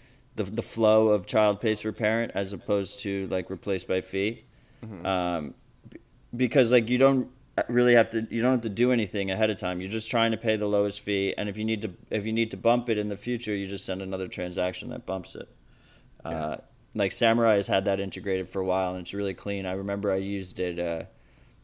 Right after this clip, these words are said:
Speaker 1: during the last fee crisis. It was super useful.
Speaker 2: Yeah, no, it's, um, can we go into the intricacies of the difference between replaced by fee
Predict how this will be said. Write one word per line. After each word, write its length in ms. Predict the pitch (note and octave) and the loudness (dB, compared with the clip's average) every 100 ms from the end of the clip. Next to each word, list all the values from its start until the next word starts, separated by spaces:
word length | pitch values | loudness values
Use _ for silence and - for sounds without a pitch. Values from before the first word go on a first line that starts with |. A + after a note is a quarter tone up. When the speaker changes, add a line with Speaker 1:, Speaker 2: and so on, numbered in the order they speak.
| _ | _
Speaker 1:
during 260 | - G2+ G2 | -2 0 0
the 80 | F#2+ | 0
last 320 | F#2+ F#2 - | 0 0 -4
fee 140 | G#2 | -4
crisis. 520 | F#2+ F2 F2 - - E2 | -4 -2 -4 -4 -10 -8
It 80 | |
was 140 | F#2 F2+ | -8 -8
super 220 | F#2+ F#2+ | -10 -8
useful. 560 | F#2 F2+ - - - - _ _ _ _ _ _ _ - _ _ _ _ _ _ - | -8 -8 -10 -10 -12 -16 _ _ _ _ _ _ _ -20 _ _ _ _ _ _ -4
Speaker 2:
Yeah, 240 | A#2 F#2 - | -2 -2 -6
no, 220 | - A2+ F#2+ | -4 -2 -2
it's, 220 | - A#2 | 0 2
um, 500 | G#2 G2 F#2+ F#2 F#2 _ _ _ _ _ - | 4 2 0 -4 -10 _ _ _ _ _ -6
can 100 | B2 | -2
we 80 | A#2+ | 2
go 140 | C#3 | 2
into 220 | C3 C3 | 0 -2
the 180 | A#2+ A2+ | 0 0
intricacies 680 | G#2 G#2 G#2+ A2 - A#2 A2+ | -2 -6 -6 -6 -2 -2 -2
of 60 | |
the 80 | G2+ | -6
difference 340 | F#2 G2 B2 - | -6 -4 -4 -4
between 480 | B2 - A2+ A2+ | -4 0 2 2
replaced 320 | A2 - G#2+ - | 2 0 -2 0
by 140 | G#2+ | -2
fee 400 | - A2+ A2+ A2 | 0 0 2 0